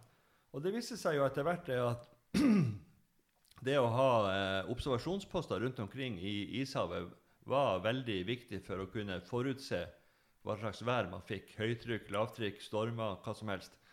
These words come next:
Så, eh, fra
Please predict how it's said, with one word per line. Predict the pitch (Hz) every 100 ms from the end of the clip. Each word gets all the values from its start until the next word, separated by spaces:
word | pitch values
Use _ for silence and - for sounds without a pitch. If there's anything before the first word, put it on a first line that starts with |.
| - - _ _ _ _ _
Så, | - - 156 156 156 151
eh, | 147 139 131 123 98 90 - _ _ _ _ -
fra | - 180 220 143 87 92